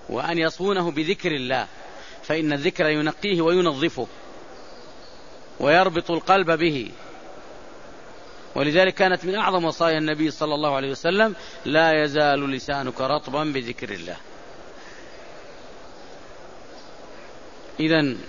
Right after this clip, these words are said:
لا بد من كف اللسان يا عبد الله، خصوصا بالنسبة للصائم.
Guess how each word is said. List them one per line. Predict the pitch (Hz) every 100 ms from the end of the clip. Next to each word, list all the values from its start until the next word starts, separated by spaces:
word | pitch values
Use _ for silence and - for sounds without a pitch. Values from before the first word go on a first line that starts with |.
| - - - - - - -
لا | 127 156
بد | 175 165
من | 156 143
كف | - -
اللسان | 131 120 131 117
يا | 107
عبد | 95 92
الله، | 92 82 80 - - - - - - - - -
خصوصا | 139 151 151 147 135 113 - - - - - - - - - -
بالنسبة | 117 135 - 151 156
للصائم. | 143 - 185 170 117